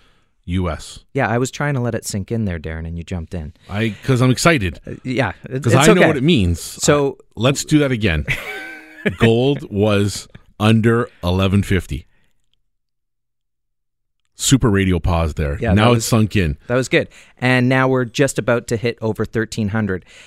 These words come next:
Speaker 2: And Darren, while we were on, on our way to the, the radio, we were talking about you know, well, what, what are some of the, the potentials for next year? And, you know, if we have a year like we did this year in precious metals, where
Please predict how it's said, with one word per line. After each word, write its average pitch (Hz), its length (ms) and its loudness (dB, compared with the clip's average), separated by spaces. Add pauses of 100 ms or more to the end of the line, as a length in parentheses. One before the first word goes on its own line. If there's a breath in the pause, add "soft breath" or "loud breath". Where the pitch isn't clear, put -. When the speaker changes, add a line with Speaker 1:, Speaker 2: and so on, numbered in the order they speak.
(100)
Speaker 2:
And 139 160 -2
Darren, 165 240 2
while 151 140 2
we 160 120 0
were 160 200 -2 (120)
on, 127 220 -4
on 127 140 -2
our 123 80 0
way 123 160 0
to 120 80 -2
the, 113 360 -2
the 117 80 -4
radio, 113 320 0
we 120 140 -2
were 127 60 -2
talking 135 400 -6
about 98 260 -6 (220)
you 160 80 -10
know, 117 100 -4
well, 127 200 -10
what, 156 280 -8
what 165 160 -4
are 175 80 -2
some 156 240 -4
of 143 60 -4
the, 131 340 0
the 113 80 -6
potentials 127 460 -4
for - 140 -8
next 120 340 -4
year? 165 240 -4 (400 soft breath)
And, - 60 -4
you 170 40 0
know, 170 100 2
if 160 120 -6
we 196 100 -2
have 214 160 -2
a 135 60 0
year 135 460 -2
like 120 200 -2
we 123 120 -4
did 107 340 -4
this 160 240 -2
year 101 320 -4 (140)
in 104 240 -4
precious 104 360 -8
metals, 95 340 -6
where 101 380 -4